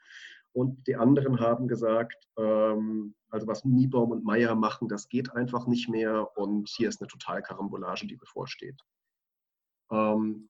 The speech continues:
es kamen ja dann auch Bücher wie die Akte Schwarz-Gelb zum Beispiel, wo das ganze Thema dann, äh, etwas aufgearbeitet wurde, ähm, wo man dann auch mal wirklich sehen konnte, auch später dann, ähm,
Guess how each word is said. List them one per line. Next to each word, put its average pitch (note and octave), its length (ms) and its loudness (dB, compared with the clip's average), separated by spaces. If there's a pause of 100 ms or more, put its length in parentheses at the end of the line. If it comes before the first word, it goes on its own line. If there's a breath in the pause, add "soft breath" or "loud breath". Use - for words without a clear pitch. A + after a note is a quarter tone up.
es - 80 -20
kamen A#2 240 4
ja B2+ 60 6
dann A2+ 120 0
auch - 200 -8
Bücher D3 380 2
wie G#2+ 60 0
die A2 100 2
Akte - 280 -6
Schwarz-Gelb - 640 -4
zum D#3 140 0
Beispiel, C3 580 0
wo G#2+ 80 0
das G#2+ 220 -2
ganze A#2 340 -4
Thema A2 360 0
dann, G#2 400 -2
äh, G2+ 420 -4
etwas - 300 -10
aufgearbeitet C3+ 1080 -2
wurde, C#3 420 2 (920)
ähm, A2+ 320 2
wo B2 100 4
man B2+ 120 4
dann A2+ 140 0
auch - 100 -12
mal A2 120 -2
wirklich C3 340 -4
sehen C3 300 4
konnte, A#2 520 -2
auch G#2+ 120 -8
später A2 400 -4
dann, G#2 460 0 (100)
ähm, G2+ 500 -4